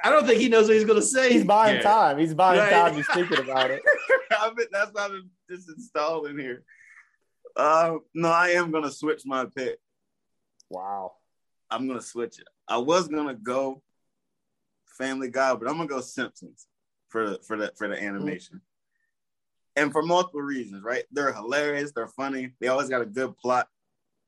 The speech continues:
Speaker 3: Plus, they, they be predicting the future and stuff. So I kinda like it. And that's why I gotta go with The Simpsons, because I used to watch that. Like,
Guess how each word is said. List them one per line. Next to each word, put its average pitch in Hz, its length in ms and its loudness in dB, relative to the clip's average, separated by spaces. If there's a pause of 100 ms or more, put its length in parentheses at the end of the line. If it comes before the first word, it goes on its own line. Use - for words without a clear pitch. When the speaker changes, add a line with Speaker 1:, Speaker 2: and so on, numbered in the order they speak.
(640)
Speaker 3:
Plus, 190 200 0
they, 175 220 -2 (260)
they 165 100 -2
be 165 140 -8
predicting 143 480 -6
the 123 100 -10
future 151 360 -2
and 110 120 -12
stuff. 98 280 -10
So 107 160 -8
I 110 80 -2
kinda 143 300 -2
like 127 320 -2
it. - 80 -20 (720)
And 107 380 -10 (220)
that's 147 300 -2
why 135 140 -2
I 135 40 -2
gotta 123 200 -10
go 117 140 -8
with 104 100 -12
The 104 60 -20
Simpsons, 117 360 -16
because 104 240 -8
I 117 120 2
used 127 180 -2
to 131 60 -2
watch 120 300 0
that. 123 220 -8
Like, 101 200 -14